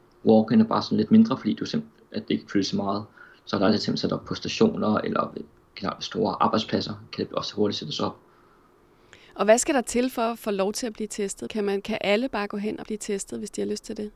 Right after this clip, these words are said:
Speaker 1: Altså, hvis du har en teori om, at du er syg, øh, eller er bange for det, så kan du godt bare blive, bare gå hen og blive testet.
Speaker 2: Og hvad tænker du, virker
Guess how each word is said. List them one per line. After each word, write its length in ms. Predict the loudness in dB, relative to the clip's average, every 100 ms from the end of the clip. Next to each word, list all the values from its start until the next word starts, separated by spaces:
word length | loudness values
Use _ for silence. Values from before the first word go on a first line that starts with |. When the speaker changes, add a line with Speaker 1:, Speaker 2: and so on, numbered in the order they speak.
| _ _ _ _ _ _ _ _ _ _
Speaker 1:
Altså, 180 | -16 -8
hvis 140 | -6 -2
du 80 |
har 260 | 4 6 6
en 100 | 4
teori 400 | 0 -2 2 2
om, 160 | 2 -2
at 80 |
du 60 | -4
er 60 | -6
syg, 380 | -2 -4 -4 -14 _ _ _ -2
øh, 340 | 0 0 -4 -10 -18 _ _ _ 2
eller 160 | 4
er 120 | 4
bange 280 | 2 0 0
for 200 | 2 0
det, 180 | 2 -4 -8 _ _ -16
så 260 | -4 0 0 -2 -20 -20 -12
kan 120 | -8
du 60 | -2
godt 200 | -2 0
bare 140 | -2
blive, 320 | -2 -4 -6 -12 -14 -12 -6
bare 120 | -6
gå 80 | -6
hen 80 | -12
og 60 |
blive 100 | -10 -6
testet. 320 | -6 -6 -10 -14 -20 -20 -20 -20 -4
Speaker 2:
Og 80 | 2
hvad 120 | 2
tænker 300 | 2 0 0
du, 260 | -2 -4 -6
virker 380 | -4 0 0 -2